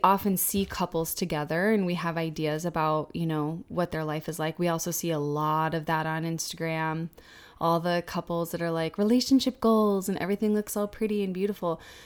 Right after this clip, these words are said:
But the question is, you know, what are they doing in their day-to-day life? How are they relating? How are they working through things? Is what's going on behind the scenes the same as what's going on on the video?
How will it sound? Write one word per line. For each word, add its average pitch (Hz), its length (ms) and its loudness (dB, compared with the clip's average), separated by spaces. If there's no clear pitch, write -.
But 196 140 2
the 196 80 0
question 190 440 0
is, 190 300 0
you 185 80 -2
know, 180 140 0
what 175 180 0
are 185 100 2
they 190 160 2
doing 180 320 0
in 180 100 0
their 165 100 -2
day-to-day 165 440 -2
life? 165 340 -2
How 160 240 -2
are 180 100 0
they 175 200 -2
relating? 165 540 -2
How 156 140 -4
are 160 120 -2
they 170 120 -2
working 156 340 -6
through 160 280 -4
things? 151 360 -4
Is 185 220 2
what's 175 200 0
going 170 260 0
on 170 140 -2
behind 170 300 -2
the 165 40 -4
scenes 170 380 -2
the 165 100 -2
same 165 320 -2
as 165 160 -6
what's 160 160 -6
going 160 280 -2
on 160 140 -2
on 156 140 0
the 156 80 -4
video? 151 640 -2